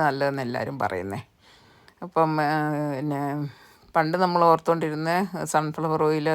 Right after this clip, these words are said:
അങ്ങനെയുള്ള കാര്യങ്ങളൊക്കെ, മറ്റ് ഓയിലുകളൊക്കെ നല്ലതെന്ന്. പക്ഷേ ഈ വെളിച്ചെണ്ണയാണ് ഏറ്റവും നല്ലതെന്നാണ്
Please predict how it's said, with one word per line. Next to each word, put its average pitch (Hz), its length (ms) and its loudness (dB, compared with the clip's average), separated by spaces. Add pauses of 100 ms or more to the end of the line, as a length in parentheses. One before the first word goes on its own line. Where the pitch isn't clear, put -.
(300)
അങ്ങനെയുള്ള 151 420 -2
കാര്യങ്ങളൊക്കെ, 143 460 -2 (340)
മറ്റ് 143 240 -2 (100)
ഓയിലുകളൊക്കെ 143 540 -2
നല്ലതെന്ന്. 113 320 -4
പക്ഷേ 143 220 -8 (760)
ഈ 165 40 -4 (120)
വെളിച്ചെണ്ണയാണ് 160 600 2 (160)
ഏറ്റവും 185 540 2
നല്ലതെന്നാണ് 147 600 2